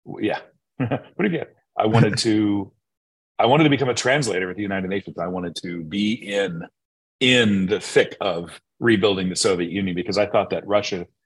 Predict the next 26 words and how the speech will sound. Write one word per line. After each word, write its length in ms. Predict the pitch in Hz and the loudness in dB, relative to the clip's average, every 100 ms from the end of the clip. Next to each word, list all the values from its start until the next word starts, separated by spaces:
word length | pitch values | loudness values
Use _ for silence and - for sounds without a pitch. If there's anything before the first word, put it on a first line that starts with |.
| _ _ _ - | _ _ _ -10
I 60 | |
still 280 | 117 - 143 | -6 0 0
think 300 | - 82 73 | 0 -6 -4
Russia 300 | - - 95 | -2 -2 -2
has, 560 | 87 82 78 71 - - _ _ _ _ _ _ | -4 -4 -4 -2 -2 -4 _ _ _ _ _ _
like, 260 | 120 95 98 | -2 -2 -2
the 140 | 98 | -6
most 600 | 92 110 113 117 - - _ _ _ _ _ _ _ _ _ _ _ _ _ _ _ _ _ - | -6 0 2 2 0 -6 _ _ _ _ _ _ _ _ _ _ _ _ _ _ _ _ _ 0
amazing 600 | 117 117 131 107 95 82 | 2 4 4 2 -2 -6
culture, 560 | - - 80 - - - | -10 -10 -8 -8 -8 -12
and 140 | 90 82 | -12 -10
I 120 | 85 | -8
always 280 | 87 80 85 | -6 -4 -4
just 180 | 80 | -6
wanted 240 | 90 82 71 | -6 -10 -10
to 160 | 76 | -10
sort 200 | - 80 | -8 -8
of 100 | 73 - _ _ | -8 -14 _ _
be 240 | 90 98 76 | -4 -4 -2
in 140 | 87 | -6
it, 160 | 78 65 | -6 -8
be 120 | 80 | -10
a 60 | 80 | -8
part 260 | - 85 | -8 -8
of 60 | |
it. 100 | 76 | -10